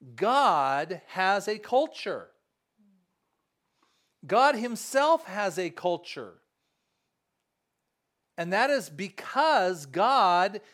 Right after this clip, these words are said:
is a triune being, Father, Son, Holy Spirit. There's a culture there within the Godhead.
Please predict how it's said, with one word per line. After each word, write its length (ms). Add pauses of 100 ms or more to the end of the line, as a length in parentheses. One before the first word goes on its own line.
(140)
is 180
a 60
triune 500
being, 340
Father, 440
Son, 380
Holy 340
Spirit. 800 (300)
There's 260
a 120
culture 800
there 340
within 760
the 80
Godhead. 840